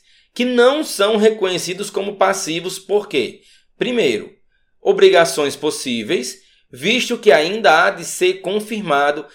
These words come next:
se a entidade tem ou não uma obrigação presente que possa conduzir a uma saída de recursos que incorporam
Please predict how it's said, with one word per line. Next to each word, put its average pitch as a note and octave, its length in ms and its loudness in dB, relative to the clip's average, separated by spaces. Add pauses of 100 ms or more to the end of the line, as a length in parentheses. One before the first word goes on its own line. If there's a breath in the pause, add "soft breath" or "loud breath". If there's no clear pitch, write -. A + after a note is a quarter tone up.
(140 soft breath)
se - 200 0
a E3 60 4
entidade C3 680 0
tem D#3 360 -2
ou G3 140 0
não D#3 380 0
uma D#3+ 80 2
obrigação D3+ 680 0
presente C#3+ 580 -2 (320 soft breath)
que G3 120 -2
possa D#3 360 2
conduzir C#3+ 520 -4
a C#3 40 2
uma C#3 160 -2
saída C#3 440 0
de D3 80 -4
recursos C3 640 -8
que C3+ 120 -8
incorporam B2+ 760 -2